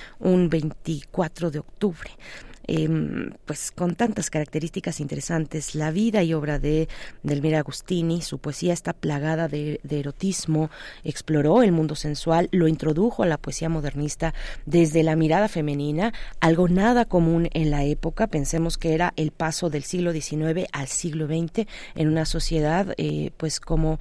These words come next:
la de Montevideo, una so-, sociedad como todas en aquel momento conservadora, y, eh, bueno, pues esto llevó a que su vida y su obra, su vida y su poesía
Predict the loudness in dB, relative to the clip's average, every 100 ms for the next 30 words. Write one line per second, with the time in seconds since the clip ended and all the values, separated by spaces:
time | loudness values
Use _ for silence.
0 | -6 -10 -2 0 2 2 2 2 2 0
1 | 0 -2 0 2 4 2 0 -4 -8 -8
2 | -8 -2 -2 -2 -4 -10 -8 -10 -8 -6
3 | -6 -4 -4 -4 -4 -6 -8 -6 -6 -4
4 | -4 -2 0 2 0 -2 -14 -14 -14 -2
5 | 2 4 2 0 0 2 2 0 -10 -4
6 | 0 2 2 -4 -4 -2 -2 0 0 2
7 | 2 2 2 2 0 0 0 0 2 2
8 | 0 -2 -4 0 2 2 0 -6 -6 -4
9 | -2 -2 -4 -8 -10 -6 -2 -4